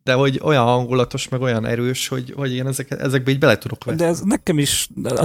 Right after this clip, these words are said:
Speaker 2: a jelenet egyébként nekem is tetszett, csak nem értettem teljesen. A, de mondom, ez a, ez az, ez az, ami mellett könnyebben el tudok siklani a, a, a, a motiváció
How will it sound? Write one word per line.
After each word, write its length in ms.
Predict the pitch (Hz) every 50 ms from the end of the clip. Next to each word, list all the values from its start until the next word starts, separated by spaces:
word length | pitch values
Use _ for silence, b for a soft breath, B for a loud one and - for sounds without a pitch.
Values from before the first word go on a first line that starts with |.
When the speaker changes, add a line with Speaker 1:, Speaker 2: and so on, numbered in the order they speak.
| -
Speaker 2:
a 100 | - -
jelenet 480 | 143 143 151 143 156 160 170 165 - -
egyébként 340 | 160 160 160 - - 165 170
nekem 200 | 185 - - -
is 140 | 113 - -
tetszett, 460 | - 110 104 - - - - 139 -
csak 160 | - - 127
nem 160 | 131 139 143 135
értettem 520 | 127 123 - 151 139 - - 151 143 143
teljesen. 800 | - 160 151 135 110 101 98 - - - 123 117 135 147 - - -
A, 140 | 143 135 131 143
de 80 | 147 143
mondom, 300 | 160 170 156 123 120 120
ez 140 | 131 139 135
a, 140 | 131 123 -
ez 140 | 147 139 143
az, 180 | 139 123 127
ez 140 | - 139 123
az, 120 | 135 127
ami 160 | 131 135 135 135
mellett 320 | 131 131 131 131 135 -
könnyebben 480 | - 143 131 120 107 104 104 101 104 104
el 100 | 104 101
tudok 240 | - - 107 -
siklani 560 | - - - 98 - 104 104 104 104 107 110 113
a, 200 | 113 117 117 113
a, 100 | - -
a, 580 | 113 101 - 55 - 120 127 123 131 131 127 -
a 80 | - 120
motiváció 1040 | 127 151 143 - - 107 107 104 104 98 - - - 110 104 104 104 104 101 95